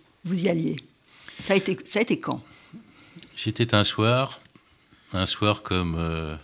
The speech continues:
Speaker 2: n'importe quel soir. Euh, j'avais sept ans. Et, euh,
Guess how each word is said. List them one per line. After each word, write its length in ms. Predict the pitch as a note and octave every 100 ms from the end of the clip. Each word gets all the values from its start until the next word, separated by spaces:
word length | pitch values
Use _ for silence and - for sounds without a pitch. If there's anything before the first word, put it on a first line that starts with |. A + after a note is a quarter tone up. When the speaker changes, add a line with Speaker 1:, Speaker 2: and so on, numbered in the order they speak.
| - -
Speaker 2:
n'importe 480 | F2 F2+ G2 - E2
quel 160 | E2
soir. 380 | - - D#2 G2 B2 - - - - - - - -
Euh, 420 | F2 F2+ F2+ E2+ D#2 - D#2
j'avais 280 | E2 F2 E2+
sept 340 | - F#2 - G2+
ans. 180 | A2 C3+ - - - - - -
Et, 320 | G2 G#2 G#2 G2
euh, 240 | G2 F#2